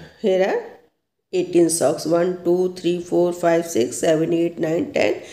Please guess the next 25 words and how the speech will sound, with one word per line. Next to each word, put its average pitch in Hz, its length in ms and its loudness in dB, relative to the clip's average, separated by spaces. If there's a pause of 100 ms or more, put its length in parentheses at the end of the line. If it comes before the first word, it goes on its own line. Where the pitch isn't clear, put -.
(300)
eleven, 185 460 4
twelve, 190 340 4
thirteen, 185 360 0
fourteen, 180 460 0
fifteen, 196 460 0
sixteen, 269 420 -2
seventeen, 175 560 0 (180)
eighteen. - 640 -2 (460)
And 165 240 -2
here 175 300 2
are 294 280 -2 (240)
eighteen 185 500 4
socks. - 720 0 (440)
And 175 260 0
how 175 240 4
many 214 320 2
girls 226 320 4
can 247 320 4
wear 262 420 2 (320)
these 170 400 4
socks? 143 460 -2 (400)
Tell 185 240 4
me 233 160 -2
one 175 320 -2
thing. 330 280 0